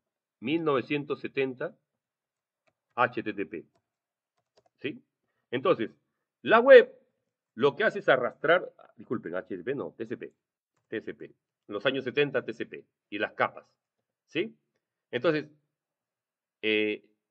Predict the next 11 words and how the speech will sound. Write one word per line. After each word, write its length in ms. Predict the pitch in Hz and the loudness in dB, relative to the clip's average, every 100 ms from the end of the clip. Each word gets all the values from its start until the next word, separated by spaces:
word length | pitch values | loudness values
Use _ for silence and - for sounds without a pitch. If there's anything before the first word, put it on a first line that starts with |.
| - | -6
en 120 | 110 | 0
el 80 | 110 | 2
año 180 | 143 156 | 2 0
ochenta, 560 | 151 165 151 147 175 - _ _ _ _ _ _ _ _ _ _ _ _ _ _ - | 0 -2 0 -4 -4 -10 _ _ _ _ _ _ _ _ _ _ _ _ _ _ -6
H 280 | 104 - 92 | -6 -6 -12
T 100 | 90 | -12
T 120 | 85 | -14
P. 180 | 76 - _ _ _ _ _ _ _ _ _ _ | -16 -20 _ _ _ _ _ _ _ _ _ _
En 140 | 120 110 | -4 -2
los 100 | 110 | 0
noventa, 680 | 117 143 151 117 113 - | 0 0 0 -2 -6 -6